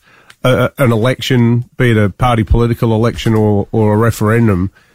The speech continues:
um, the, the, the, the polls these days are, are given so much weight and so much attention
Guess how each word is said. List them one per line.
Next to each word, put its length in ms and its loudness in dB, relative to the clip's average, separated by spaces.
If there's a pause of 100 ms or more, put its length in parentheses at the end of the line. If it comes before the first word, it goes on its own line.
(200)
um, 480 2 (480)
the, 140 0
the, 300 -4
the, 140 -2
the 180 -2
polls 400 0
these 280 0
days 480 -2 (320)
are, 80 2 (180)
are 100 2
given 460 0
so 240 0
much 260 -2
weight 360 -2
and 120 -2
so 200 0
much 240 -2
attention 600 -2